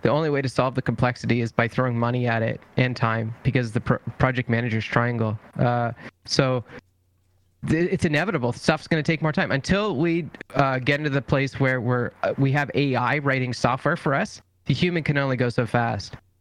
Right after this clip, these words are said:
But, like, that might happen in the future where all of a sudden we just have procedurally generated software. And then all of a sudden, Moore's law doesn't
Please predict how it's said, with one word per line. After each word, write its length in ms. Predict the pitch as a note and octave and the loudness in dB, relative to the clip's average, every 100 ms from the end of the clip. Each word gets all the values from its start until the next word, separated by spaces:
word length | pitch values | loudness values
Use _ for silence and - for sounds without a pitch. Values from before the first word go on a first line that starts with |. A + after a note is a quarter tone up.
| _ - | _ -2
But, 220 | D#3 - | 0 0
like, 180 | D3+ D3 | -2 0
that 140 | E3+ | 0
might 160 | G3 D3+ | 0 0
happen 220 | C#3+ C#3 | 0 0
in 60 | B2+ | -2
the 100 | - | 0
future 320 | C#3 - A#2 | 0 0 0
where 160 | A#2+ | 2
all 80 | A#2 | 0
of 60 | B2+ | 0
a 60 | |
sudden 220 | B2+ C3+ B2+ | 0 0 0
we 120 | B2+ | -2
just 200 | B2 B2 | 0 0
have 140 | B2 | 0
procedurally 560 | A2+ A#2 B2+ A#2 A2+ A#2+ | 0 0 0 0 0 0
generated 460 | A2+ A#2 A#2 A2+ G2 | 0 0 0 -2 -6
software. 540 | - A2+ A2 G#2+ A2 A2+ - - | 0 0 2 0 0 -4 -10 -2
And 100 | C3 | 0
then 100 | C#3+ | 2
all 60 | D3+ | 0
of 60 | |
a 40 | C#3+ | 0
sudden, 380 | D3+ C#3 C#3 C3 - - | 0 0 -2 -4 -8 -2
Moore's 240 | C3 C3 | 0 2
law 140 | C3 B2+ | 0 0
doesn't 260 | B2+ A#2+ | 0 -4